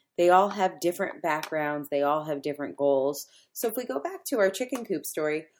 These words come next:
one guy might have a thing where he's like, "No, no, no, you never build chicken coops with wood. When you do that, the wood rots, the chickens get disease.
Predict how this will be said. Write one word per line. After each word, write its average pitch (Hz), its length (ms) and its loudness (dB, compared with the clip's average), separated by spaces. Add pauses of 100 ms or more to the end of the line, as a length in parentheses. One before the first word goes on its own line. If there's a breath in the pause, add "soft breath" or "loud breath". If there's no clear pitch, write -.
(200 soft breath)
one 294 360 0
guy 247 220 2
might 185 340 0
have 170 200 -2
a 160 160 -2
thing 190 200 2
where 160 180 -2
he's 147 200 -4
like, 147 140 0
"No, 170 180 -4
no, 170 100 -2
no, 165 80 -2
you 156 240 -2
never 180 640 4
build 143 260 -2
chicken 131 360 -8
coops 127 360 -8
with 123 180 -8
wood. 131 380 -4
When 135 180 -6
you 139 120 -4
do 180 240 -4
that, 170 380 2
the 139 100 -2
wood 143 320 -2
rots, 147 540 0
the 135 80 -4
chickens 139 560 -4
get 143 280 -2
disease. 139 720 -2